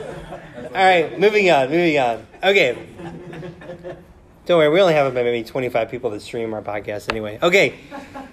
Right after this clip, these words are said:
All right, so anyway. So when it comes to this, I know that the pressures are there, and especially, I mean, it kinda, I mean, it starts before middle school, 'cause it's kinda there, 'cause there's a lot of social status, weird nuances that are there, but,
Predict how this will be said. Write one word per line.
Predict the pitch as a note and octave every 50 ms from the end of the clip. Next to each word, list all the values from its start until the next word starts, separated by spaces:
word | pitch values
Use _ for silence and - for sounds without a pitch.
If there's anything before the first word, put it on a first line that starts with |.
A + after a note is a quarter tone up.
| - - -
All | F3+ G3+
right, | G#3 G3 - F3 F3
so | E3 B3+ C#4+
anyway. | D#4 D4+ B3+ F#3+ D#3 C3 B2 - - - - - - - _ _ _ _ _ -
So | - - A#3 A#3 A#3
when | B3+ B3+
it | B3+ B3+ B3+
comes | - C4+ C#4 D4+ D#4+ D#4 - - - -
to | A#3 A3 G#3 G3 F#3+ F#3 F3 E3 D#3 D#3 D#3 D3+
this, | D#3+ D#3+ G3 F#3 E3+ E3 - - - -
I | G3+ G3+
know | G#3+ A#3 C4 C#4+
that | C4 A3+ F#3
the | F3
pressures | - - G3+ F#3+ F3+ F#3 F3+ E3 D3+
are | D3 C3+
there, | C3 C#3 C3+ C3+ C#3 C#3+ D3
and | D#3+ D#3+ D3 C#3+
especially, | D3+ C#3+ - - A3 A3 A3 - F#3+ F3+ E3+
I | E3
mean, | E3 D#3+ D#3+
it | F3 F3
kinda, | - - A#3 A#3+ A3+ A3 A3 G#3+ G3 F#3+ F#3 - - - - - - -
I | F#3
mean, | G#3 A3+
it | B3 A#3
starts | - C#4 C4+ B3+
before | B3+ - G3+ F3 - - F#3+ F#3
middle | F3+ F3+ F3+ F3 F3+
school, | E3+ - - - F3 E3+ E3+ F3 E3+ F3 F3 F3+ F3 E3+ - - - - -
'cause | - D#3 E3
it's | D#3+ -
kinda | - F3 E3 E3 D3+
there, | D3+ D#3 D#3+ D3+
'cause | C#3+ C3+
there's | C#3+ C#3+ C#3+
a |
lot | D3+ D3 C#3
of | C3+
social | - - D3 C#3 C3+ C#3
status, | C3 - C#3+ C#3 C#3 C3 B2+ -
weird | A#2+ A#2+ B2+ C3+ C3+ C3+ C3 B2 A#2+
nuances | A#2+ B2 C3 C3 C3 B2+ B2+ A#2+ - B2+ A#2+ A#2
that | B2 A#2 A#2
are | A2+
there, | A#2+ A#2+ A#2+ A#2+
but, | A#2 A#2 A#2+ A#2 A#2